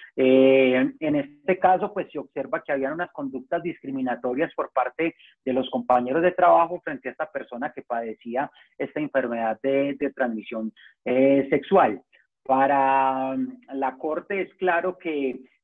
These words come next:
si bien una persona puede estar infectada con este, con esta enfermedad, pues no se puede convalidar la conducta de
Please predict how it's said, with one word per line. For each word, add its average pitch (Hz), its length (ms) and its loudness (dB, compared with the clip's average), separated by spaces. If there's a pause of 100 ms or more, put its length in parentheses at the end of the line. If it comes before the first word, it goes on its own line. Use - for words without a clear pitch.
(140)
si 143 140 -6
bien 143 240 -4
una 180 200 0
persona 143 460 -6
puede 170 180 -2
estar 165 240 -4
infectada 139 840 -2
con 143 180 -4
este, 151 460 -2
con 131 180 -4
esta 123 200 -8
enfermedad, 151 680 0 (720)
pues 127 300 0
no 135 440 2
se 170 100 0
puede 170 360 2
convalidar 127 680 0
la 156 160 0
conducta 131 480 0
de 135 240 0